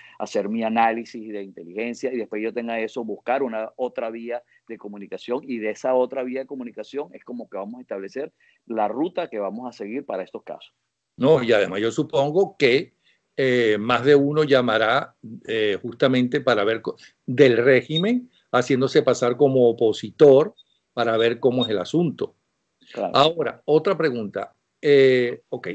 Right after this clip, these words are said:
Speaker 2: yo llamo o te escribo a, arroba Simonovich y empiezo a comunicarme contigo. Entonces, tú no, me vas a poner en contacto con otra persona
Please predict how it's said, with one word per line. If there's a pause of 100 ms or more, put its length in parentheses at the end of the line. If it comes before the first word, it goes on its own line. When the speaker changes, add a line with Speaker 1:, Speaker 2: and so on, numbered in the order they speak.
Speaker 2:
yo
llamo (760)
o
te
escribo
a,
arroba
Simonovich (1400)
y
empiezo
a
comunicarme
contigo. (1300)
Entonces,
tú
no, (220)
me
vas
a
poner
en
contacto
con
otra
persona